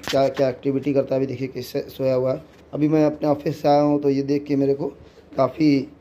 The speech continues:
खुश हो गया था। और साथ साथ में कम, कम, कम, कम, कम, कम, कम, कम, कम, कम, कम। अभी देखिए इसको जो है कुछ,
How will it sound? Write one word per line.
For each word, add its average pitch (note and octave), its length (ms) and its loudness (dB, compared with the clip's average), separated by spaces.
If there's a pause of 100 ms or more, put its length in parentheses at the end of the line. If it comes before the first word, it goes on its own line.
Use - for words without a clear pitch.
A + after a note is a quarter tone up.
(260)
खुश C#3 160 -8
हो D3 100 0
गया C3+ 220 2
था। F3 220 -6 (680)
और B2 420 -8 (220)
साथ E3 200 0
साथ D#3 240 -4
में C#3 140 -10
कम, G#3 180 4
कम, G#3+ 240 -2
कम, G#3 160 0
कम, A3 260 -4
कम, G3+ 260 -2 (1900)
कम, G#3 400 0
कम, - 0 -
कम, D#3+ 480 -4 (360)
कम, D#3+ 140 0 (3000)
कम, F3+ 160 2
कम। F3+ 240 -2 (1300)
अभी C3+ 200 -2
देखिए B2+ 320 -4
इसको C3+ 260 -4
जो C3 100 0
है D3+ 220 -4 (680)
कुछ, - 260 -10